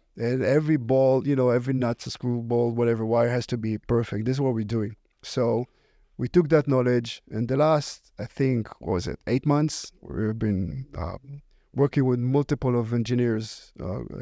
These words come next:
aerospace engineers, groups in the U S and outside, try to get to the perfect airframe based on the same type of propulsion system, which we have. And we did, uh,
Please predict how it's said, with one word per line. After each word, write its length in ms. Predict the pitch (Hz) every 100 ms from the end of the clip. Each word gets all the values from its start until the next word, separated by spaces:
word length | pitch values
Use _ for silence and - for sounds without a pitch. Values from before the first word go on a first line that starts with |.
| -
aerospace 480 | 123 - 98 104
engineers, 420 | 104 104 113 110 113
groups 580 | 110 135 143 - -
in 160 | 131 135
the 100 | 120
U 140 | 113 110
S 120 | -
and 80 | 113
outside, 480 | 113 - 127 127
try 220 | - 113 123
to 260 | 117 131 - _ _ _
get 160 | 147 147
to 100 | 151
the 120 | 123
perfect 560 | - 151 143 - 123 -
airframe 600 | 120 113 107 98 104 107
based 320 | 123 120 -
on 100 | 98
the 80 | 98
same 260 | - 113
type 300 | 107 127 90 87
of 160 | -
propulsion 440 | - 113 87 - -
system, 380 | 80 - 82
which 200 | 95 -
we 100 | 139
have. 300 | 160 - 90 - _ _ _ _ _ _ _ _ _ _ _ _ _
And 180 | 160 135
we 100 | 131
did, 320 | 135 135 123
uh, 360 | 120 117 117